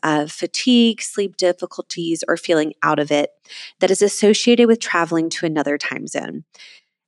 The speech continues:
Experts suggest that jet lag takes as many days to overcome as two-thirds of the number of time zones you crossed.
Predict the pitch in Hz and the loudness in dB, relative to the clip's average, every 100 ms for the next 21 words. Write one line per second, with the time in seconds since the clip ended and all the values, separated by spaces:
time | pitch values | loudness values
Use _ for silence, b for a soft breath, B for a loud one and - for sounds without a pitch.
0 | - 233 - - 285 - 240 202 180 170 | -6 -4 -2 2 2 2 0 2 0 2
1 | 185 - 175 - 185 185 185 - 180 - | -2 0 -2 0 0 0 -2 -2 -4 0
2 | 170 170 180 214 240 202 202 190 - 175 | -4 -2 0 4 4 4 2 0 -2 0
3 | 170 175 - 170 147 143 - - - - | 2 0 -2 -2 0 0 -2 -4 -6 -8
4 | - 269 269 226 208 190 185 - 170 175 | 4 6 6 4 4 4 2 -2 -2 -2
5 | 156 156 151 160 180 - - 147 147 147 | 0 0 0 0 -2 -6 -4 -2 -4 -4
6 | 143 143 139 139 - - - 185 - - | -4 -4 -4 -8 -4 -6 -6 -10 -12 -12